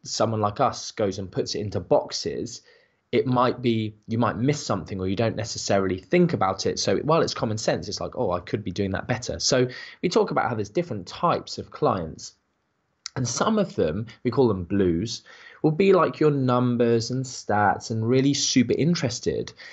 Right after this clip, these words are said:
And so some of these, t-, these types of clients is like, you can get away with talking a bit about protein synthesis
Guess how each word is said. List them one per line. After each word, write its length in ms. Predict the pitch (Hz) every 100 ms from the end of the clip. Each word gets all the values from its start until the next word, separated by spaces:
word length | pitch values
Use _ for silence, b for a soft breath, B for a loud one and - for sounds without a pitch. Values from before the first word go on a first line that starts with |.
| B
And 80 | -
so 100 | 160
some 240 | 151 175 196
of 60 |
these, 200 | 190 196
t-, 180 | - -
these 200 | - 143
types 340 | - 147 160 -
of 60 |
clients 360 | 117 147 147 -
is 120 | 113
like, 240 | 113 98 - B B B
you 160 | - 208
can 180 | 254 233
get 180 | -
away 280 | 147 170 269
with 200 | 214 117
talking 360 | - 123 - 113
a 60 |
bit 280 | 101 113 110
about 280 | 95 92 85
protein 400 | - 95 - 90
synthesis 600 | - 92 71 - 87 -